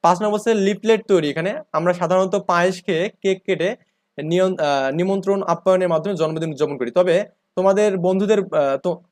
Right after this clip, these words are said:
তোমাদের বন্ধুর জন্মদিনের জনকল্যাণমূলক কাজের মাধ্যমে স্মরণীয় করে রাখতে পারো। তোমাদের বন্ধুর জন্মদিন উপলক্ষে কি কি জনকল্যাণমূলক কাজের উদ্যোগ নেওয়া যেতে পারে সেই বিষয়ে একটা ম-, মত বিনিময় করতে বলছেন, ওকে?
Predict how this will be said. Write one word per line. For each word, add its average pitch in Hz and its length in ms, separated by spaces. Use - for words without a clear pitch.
তোমাদের 208 320
বন্ধুর 202 460
জন্মদিনের 180 760
জনকল্যাণমূলক 190 920
কাজের 165 280
মাধ্যমে 185 320
স্মরণীয় 180 420
করে 175 140
রাখতে 156 280
পারো। 160 300
তোমাদের 165 280
বন্ধুর 175 300
জন্মদিন 175 440
উপলক্ষে 180 420
কি 190 160
কি 196 180
জনকল্যাণমূলক 165 720
কাজের 156 280
উদ্যোগ 151 260
নেওয়া 156 180
যেতে 147 180
পারে 180 220
সেই 175 180
বিষয়ে 156 240
একটা 160 260
ম-, 143 300
মত 170 180
বিনিময় 170 220
করতে 156 220
বলছেন, 135 280
ওকে? 135 280